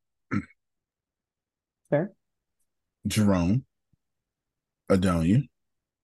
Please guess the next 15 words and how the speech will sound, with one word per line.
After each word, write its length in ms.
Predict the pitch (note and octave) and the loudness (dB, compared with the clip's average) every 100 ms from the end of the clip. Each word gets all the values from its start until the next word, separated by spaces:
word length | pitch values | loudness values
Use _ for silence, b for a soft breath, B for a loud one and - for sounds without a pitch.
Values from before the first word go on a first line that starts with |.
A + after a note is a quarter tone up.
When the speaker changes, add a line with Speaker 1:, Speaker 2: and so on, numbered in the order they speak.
| _ _ _ _ _ _ _ _ _ _ _ _ - | _ _ _ _ _ _ _ _ _ _ _ _ -14
Speaker 2:
Uh, 200 | - - - | -14 -14 -10
Tracy? 640 | - G2 F2+ - B2 D3+ _ _ _ _ _ _ _ _ _ _ _ _ _ _ _ _ _ _ _ _ _ _ | -2 0 0 0 -2 -4 _ _ _ _ _ _ _ _ _ _ _ _ _ _ _ _ _ _ _ _ _ _
I 120 | G2 G#2 | -4 0
can 140 | A2+ | 2
assume 760 | G#2+ - - F3+ D#3 B2 C3 C#3 _ _ _ - | 2 2 4 6 6 6 4 0 _ _ _ -4
we 220 | G#2 A2 | 0 2
all 260 | A2+ A#2+ | 4 4
need 480 | A#2+ A2 G2+ G2 G2 _ _ _ - | 4 4 2 0 -4 _ _ _ -8
more 300 | F#2 G2+ F#2+ | -2 -2 -2
money. 400 | G2 D#2+ C2 - _ _ _ _ _ _ _ _ _ _ _ _ _ _ _ _ _ _ _ _ _ _ _ _ _ _ _ _ _ | -4 -4 -8 -14 _ _ _ _ _ _ _ _ _ _ _ _ _ _ _ _ _ _ _ _ _ _ _ _ _ _ _ _ _
Yes. 200 | D#2+ E2 | -10 -2
Speaker 1:
You 80 | D#4+ | 0
would 100 | D#4+ | 0
be 120 | C4 | -2
correct. 360 | C4 G3 - | -2 -2 -4